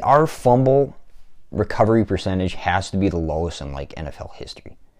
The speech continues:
It's crazy. I don't know how we're so bad at recovering, 'cause, I mean, it was just so stupid. It was inside the twenty, and instead of just laying on the ball,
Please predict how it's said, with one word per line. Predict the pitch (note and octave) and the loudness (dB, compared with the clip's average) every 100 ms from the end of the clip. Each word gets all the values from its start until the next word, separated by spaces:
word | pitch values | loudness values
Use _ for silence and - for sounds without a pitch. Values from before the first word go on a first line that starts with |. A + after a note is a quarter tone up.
| - - - - | -20 -20 -18 -14
It's | - | -12
crazy. | - - G#2 A2+ C#3 G#2 - - - - - - - - | -8 0 2 4 2 0 -8 -18 -18 -18 -20 -20 -14 2
I | |
don't | A#2+ C3+ | 4 4
know | G2 | 2
how | - G#2+ | 2 4
we're | A2+ A2 | 6 4
so | - G#2+ | 2 4
bad | G2+ E2+ F#2 E2 D#2 - - - _ - - - | 4 2 0 -2 -6 -14 -20 -20 _ -20 -20 -6
at | - G2 | 0 2
recovering, | F#2+ - D3+ G#2 F#2 | 4 4 4 4 2
'cause, | B2 B2 - - - - - - - - | 2 0 -6 -12 -12 -16 -20 -20 -14 -2
I | D3 | 4
mean, | E3 | 8
it | F#3+ | 8
was | F#3+ | 8
just | E3+ | 8
so | - | 8
stupid. | D#3+ - F3+ G#2 | 6 6 6 8
It | |
was | C3+ D#3 | 8 6
inside | G3+ G3+ F3+ | 6 6 6
the | A2 | 4
twenty, | - C#3 G#2+ F2+ | 4 4 4 2
and | A2 | 0
instead | A2 E3 | 4 8
of | C#3+ A2+ - - - - - - | 8 6 0 -14 -20 -18 -18 -2
just | A2 - | 0 0
laying | G2 A#2+ | 2 4
on | F3 | 6
the | F3+ | 8
ball, | C3 F#2 F2+ G#2 | 10 10 8 4